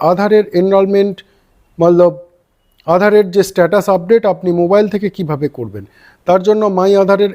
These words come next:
এই ট্যাবটিতে আমি প্রথমেই যাব। মাই আধার ওয়েবসাইট থেকে আপনি মোবাইল থেকে কিভাবে আপনার যে কোনো ডকুমেন্ট কিভাবে আপডেট করবেন সেটি আমি এখন দেখাবো। তার জন্য মাই আধার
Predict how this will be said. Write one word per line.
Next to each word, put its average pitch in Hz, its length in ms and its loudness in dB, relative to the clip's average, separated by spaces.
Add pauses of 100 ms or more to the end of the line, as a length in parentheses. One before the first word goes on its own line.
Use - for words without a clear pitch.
(160)
এই 185 140 2
ট্যাবটিতে 185 360 -2 (100)
আমি 185 180 0
প্রথমেই 196 460 -4
যাব। 185 120 2 (800)
মাই 180 140 2 (120)
আধার 220 220 0
ওয়েবসাইট 220 420 2
থেকে 233 160 -2 (100)
আপনি 226 140 -8 (120)
মোবাইল 196 300 2
থেকে 220 220 -2
কিভাবে 214 280 0 (120)
আপনার 202 280 -2 (300)
যে 185 160 4
কোনো 220 160 -2 (160)
ডকুমেন্ট 202 420 -4 (100)
কিভাবে 208 260 -2 (120)
আপডেট 202 280 -2 (100)
করবেন 214 300 0
সেটি 196 240 -4
আমি 190 180 0
এখন 202 160 -6 (100)
দেখাবো। 202 260 -4 (120)
তার 170 200 2
জন্য 185 160 -2 (120)
মাই 170 200 0
আধার 180 180 -2